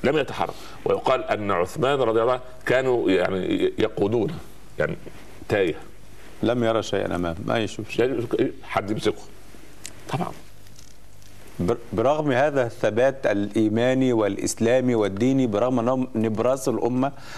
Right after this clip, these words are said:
Speaker 2: بعد الرسول عليه الصلاة والسلام؟
Speaker 1: هذا فقد رسول الله. هذا ال-، الراحل عنهم رسول الله، مش أي حد.
Speaker 2: وهم يعرفون قدره.
Speaker 1: و-، وع-، وهم أعلم الناس بقدره. هم أعلم الناس بمكانته.
Speaker 2: نعم.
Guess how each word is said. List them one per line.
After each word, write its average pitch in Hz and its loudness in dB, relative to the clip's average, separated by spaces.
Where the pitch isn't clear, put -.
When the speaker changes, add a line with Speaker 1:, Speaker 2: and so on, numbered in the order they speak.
Speaker 2:
بعد 101 4
الرسول 101 0
عليه 110 4
الصلاة 113 0
والسلام؟ 113 0
Speaker 1:
هذا 123 0
فقد 113 -2
رسول 90 2
الله. 92 -4
هذا 107 0
ال-، 80 -2
الراحل 92 0
عنهم 98 0
رسول 87 -2
الله، 78 -4
مش - -6
أي 98 0
حد. - -2
Speaker 2:
وهم 117 0
يعرفون 123 0
قدره. 123 -4
Speaker 1:
و-، - -2
وع-، 90 0
وهم 104 2
أعلم 143 2
الناس 120 0
بقدره. - -4
هم 82 -2
أعلم 113 2
الناس 101 0
بمكانته. 85 -2
Speaker 2:
نعم. - -4